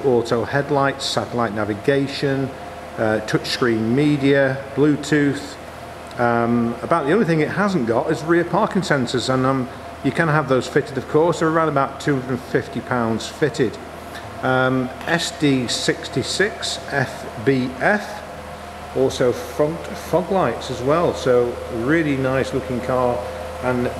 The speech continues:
beautiful bodywork, and, uh, let me just take you into the wheels. There's no damage on the wheels, all in great condition. The tyres are in great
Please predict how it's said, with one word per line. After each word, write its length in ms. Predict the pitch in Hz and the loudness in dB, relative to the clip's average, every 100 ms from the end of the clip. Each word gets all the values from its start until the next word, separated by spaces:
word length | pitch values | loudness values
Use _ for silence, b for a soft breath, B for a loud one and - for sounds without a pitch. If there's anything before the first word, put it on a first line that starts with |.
| 107 | -6
beautiful 680 | 127 131 151 160 - 135 113 | -2 2 4 2 0 0 4
bodywork, 680 | 131 127 120 123 120 117 - - | 4 4 4 4 4 2 -2 -6
and, 520 | 113 113 117 117 107 120 | -2 0 2 0 0 4
uh, 300 | 113 117 104 - - - - - - - - | 6 4 2 -8 -10 -10 -10 -10 -12 -10 -8
let 120 | 127 | -4
me 60 | |
just 200 | 123 - | -4 -4
take 180 | - 131 | 0 0
you 100 | 120 | 2
into 200 | 120 117 | -2 0
the 80 | 120 | 0
wheels. 520 | 120 123 117 107 - | 4 4 4 0 -4
There's 180 | - 107 | -8 -2
no 160 | 123 120 | 0 2
damage 340 | 131 131 117 | 2 2 2
on 140 | 123 120 | 2 2
the 100 | 123 | 4
wheels, 500 | 156 220 254 - - - - - - - - - - - - - - - - - - - | 4 4 2 -2 -8 -10 -12 -12 -12 -12 -12 -12 -12 -10 -10 -10 -8 -8 -8 -8 -6 2
all 200 | 147 143 | 2 4
in 120 | 131 | 2
great 240 | 135 143 | 4 2
condition. 500 | 139 135 160 - 185 - - - - - - - - - - - - | 0 0 0 2 0 -2 -6 -8 -8 -10 -10 -10 -10 -10 -10 -8 -6
The 80 | 123 | -4
tyres 400 | - 135 131 120 | 0 2 4 2
are 120 | 127 | 2
in 100 | 120 | 2
great 220 | 117 135 | 2 2